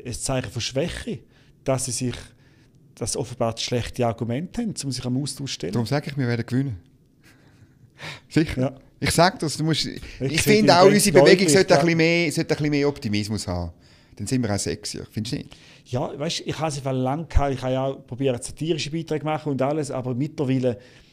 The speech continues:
Speaker 1: weißt, wenn jetzt wirklich morgen beschlossen wird, dass ich nicht mehr in den Beiz hineinhocke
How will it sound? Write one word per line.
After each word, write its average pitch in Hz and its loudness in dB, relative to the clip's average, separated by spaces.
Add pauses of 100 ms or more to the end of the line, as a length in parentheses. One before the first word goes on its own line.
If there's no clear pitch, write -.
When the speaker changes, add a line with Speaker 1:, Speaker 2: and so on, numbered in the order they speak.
(240)
Speaker 1:
weißt, 147 -6
wenn 156 -2
jetzt - -6
wirklich 190 -4
morgen 160 0
beschlossen 160 -4
wird, 123 -2
dass 110 -10
ich 123 -8
nicht 127 -2 (100)
mehr 120 -8
in 117 -4
den 110 -6
Beiz 143 -10
hineinhocke 120 -8